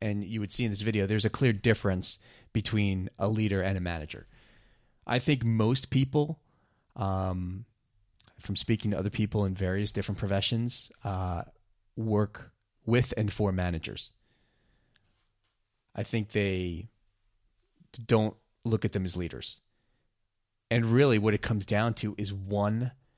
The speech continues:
single important and vital word, which I think most effective managers lack, or actually they don't have because they're managers.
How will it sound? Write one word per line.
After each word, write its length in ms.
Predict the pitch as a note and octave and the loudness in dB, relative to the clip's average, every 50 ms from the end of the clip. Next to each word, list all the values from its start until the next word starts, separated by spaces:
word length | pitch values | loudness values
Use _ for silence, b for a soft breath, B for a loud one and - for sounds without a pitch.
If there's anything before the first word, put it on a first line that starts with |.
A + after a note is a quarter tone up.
| _ _ _ _ _ | _ _ _ _ _
single 680 | - - - - A#2+ A2 G#2 G2 G2 F#2 G2 A2 - _ _ _ _ _ | -8 -4 0 2 2 2 2 2 0 0 -2 -2 -6 _ _ _ _ _
important 540 | - G#2+ G#2+ G2 - A2 G#2 G2 G2+ G2+ - - | -2 -2 -2 0 0 0 0 0 -2 -4 -4 -4
and 160 | A2 G#2 G2 | -6 -4 -2
vital 240 | F#2 F#2+ F#2+ F2+ F2+ | -2 -2 -2 -2 -2
word, 320 | F#2 F2+ E2 C#2+ - - - _ _ _ _ _ _ _ _ - | -2 -4 -4 -6 -8 -12 -16 _ _ _ _ _ _ _ _ -8
which 180 | - G#2+ G#2 - | -6 -4 -2 -2
I 80 | G2 | -2
think 240 | A2 - B2 A2 G2 | -2 -2 -2 -2 -2
most 580 | G#2+ G#2 G2+ G#2+ B2 D3+ C#3+ - - - - - _ _ _ _ | 0 0 2 2 2 2 0 -2 -4 -8 -16 -20 _ _ _ _
effective 540 | - - - - B2 A2+ - - G#2+ F#2+ F#2+ | -10 -8 -4 -2 -4 -4 -2 -4 -6 -6 -4
managers 760 | G2 G2+ G2+ A2 B2+ B2 G#2+ - - F2+ F2+ F#2 - - - b b b b b b b b b b b - | -2 0 0 0 0 0 -2 -4 -4 -6 -6 -6 -8 -10 -12 b b b b b b b b b b b -6
lack, 400 | G2+ G2 F2 D#2 - - - _ _ _ _ _ _ - - | -6 -4 -6 -6 -10 -16 -20 _ _ _ _ _ _ -16 -12
or 120 | G#2 G2 | -8 -6
actually 340 | F#2 A2 A2+ - - A2+ G#2+ | -4 -4 -4 -4 -4 -6 -6
they 160 | G2 G#2+ G#2 | -4 -4 -4
don't 180 | G2+ G2+ G2 - | -4 -4 -4 -2
have 220 | - A#2 A2+ G#2+ | -2 -2 -2 -2
because 240 | G2+ A2 - G2 - | -4 -4 -6 -6 -6
they're 100 | - F#2+ | -4 -4
managers. 540 | F#2+ G2 F#2+ F2+ F2 - - - - - | -2 -2 -2 -2 -4 -6 -10 -14 -16 -20